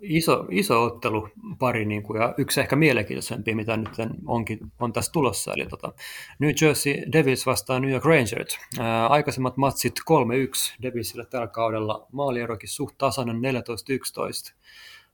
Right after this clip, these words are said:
Loukkitilanteetkin on mun käsittääkseni ainakin, niin kuin, yllättävän säyseet, eli ei pitäisi olla mitään isompia poissaoloja. Tota,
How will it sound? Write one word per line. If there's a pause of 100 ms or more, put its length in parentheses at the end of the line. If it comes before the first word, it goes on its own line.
(300)
Loukkitilanteetkin
on
mun
käsittääkseni
ainakin,
niin
kuin,
yllättävän
säyseet,
eli
ei
pitäisi
olla (100)
mitään
isompia (100)
poissaoloja. (1900)
Tota,